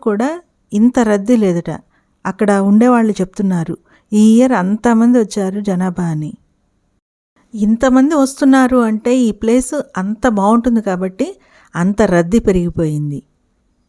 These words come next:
బుర్రా కేవ్స్ ఒకటిన్నర గంట, లేదు మహా అయితే రెండు గంటల్లో చూసి వచ్చేయగలం బయటికి. కానీ ఇప్పుడు వెళ్ళిన వాళ్ళు ఏం చెప్తున్నారంటే,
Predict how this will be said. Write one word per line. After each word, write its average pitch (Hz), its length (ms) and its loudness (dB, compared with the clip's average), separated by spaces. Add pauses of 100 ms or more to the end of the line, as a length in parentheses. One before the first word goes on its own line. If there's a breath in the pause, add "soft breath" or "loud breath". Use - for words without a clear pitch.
(800 soft breath)
బుర్రా 220 300 4
కేవ్స్ 254 300 0 (300)
ఒకటిన్నర 226 540 2
గంట, 208 220 -2 (380)
లేదు 233 260 2 (100)
మహా 208 220 0 (100)
అయితే 220 160 -2 (120)
రెండు 196 240 0
గంటల్లో 226 380 0 (120)
చూసి 214 260 -6 (120)
వచ్చేయగలం 175 560 -4
బయటికి. 151 320 -10 (500 soft breath)
కానీ 226 260 2 (140)
ఇప్పుడు 247 340 -2
వెళ్ళిన 226 280 4
వాళ్ళు 214 200 0
ఏం 202 120 -4
చెప్తున్నారంటే, 185 640 -6